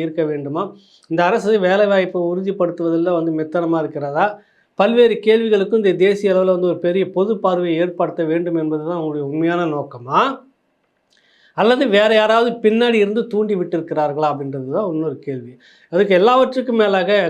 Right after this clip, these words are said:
காவிஸ்த்-, காலிஸ்தானுடைய, காலிஸ்தான் விடுதலை படையை சேர்ந்த அந்த தீவிரவாத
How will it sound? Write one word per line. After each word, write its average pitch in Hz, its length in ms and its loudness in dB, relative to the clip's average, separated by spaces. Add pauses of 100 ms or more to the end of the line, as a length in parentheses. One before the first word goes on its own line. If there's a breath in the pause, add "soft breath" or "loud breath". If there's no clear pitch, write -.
(100)
காவிஸ்த்-, 233 540 0
காலிஸ்தானுடைய, 202 880 0
காலிஸ்தான் 185 460 -2
விடுதலை 180 360 -2
படையை 165 240 0 (120)
சேர்ந்த 156 340 -4
அந்த 139 220 -10
தீவிரவாத 156 380 -4